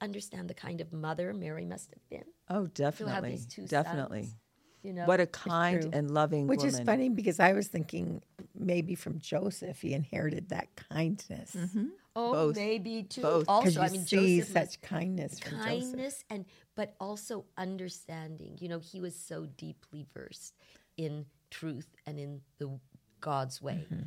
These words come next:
Speaker 2: Well, and not only that, but also realize he was the first bishop of the church in Jerusalem.
Speaker 1: That's right.
Speaker 2: And so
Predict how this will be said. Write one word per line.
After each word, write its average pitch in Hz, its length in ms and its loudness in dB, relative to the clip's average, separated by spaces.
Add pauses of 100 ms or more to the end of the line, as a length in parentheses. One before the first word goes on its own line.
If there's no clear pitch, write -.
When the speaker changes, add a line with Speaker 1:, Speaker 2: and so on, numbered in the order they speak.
(380)
Speaker 2:
Well, 196 200 8
and 196 180 8
not 220 120 6
only 226 180 6
that, 180 300 4
but 175 100 4
also 175 300 4
realize 175 400 0
he 190 160 -6
was 170 340 -4
the 202 140 -6
first 180 500 -4
bishop 135 520 -4 (320)
of 139 120 -2
the 151 80 2
church 127 360 -2
in 131 100 0
Jerusalem. 127 560 -4
Speaker 1:
That's 139 180 -14
right. 185 180 -12 (220)
Speaker 2:
And 165 220 2
so 156 420 6